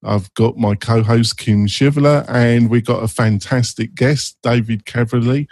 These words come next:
And David, would you like to quickly introduce yourself to the listeners and viewers?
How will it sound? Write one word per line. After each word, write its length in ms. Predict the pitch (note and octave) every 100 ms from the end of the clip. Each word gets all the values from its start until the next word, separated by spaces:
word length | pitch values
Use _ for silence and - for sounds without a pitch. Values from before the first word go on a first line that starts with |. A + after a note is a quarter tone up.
| - - - -
And 580 | A#2 A#2+ B2 B2 B2 A#2
David, 560 | D#3 E3 C#3+ A#2 G2 - C3
would 180 | C#3
you 140 | F3 E3+
like 480 | E3 D#3+ D#3+ D#3 -
to 420 | - D3 C#3+ C#3 A#2+
quickly 680 | - E3+ E3 - D#3 D3 D3
introduce 720 | D#3 D#3 - D3+ D#3+ E3 E3+ D#3+
yourself 440 | C#3+ E3 D3+ B2+
to 300 | - D3 C#3+
the 220 | C3+ C#3+
listeners 640 | C#3 D#3 E3+ - D#3+ D#3+ D#3 E3
and 300 | F3 E3+ D#3+
viewers? 560 | G3 A3+ C3 G#2 -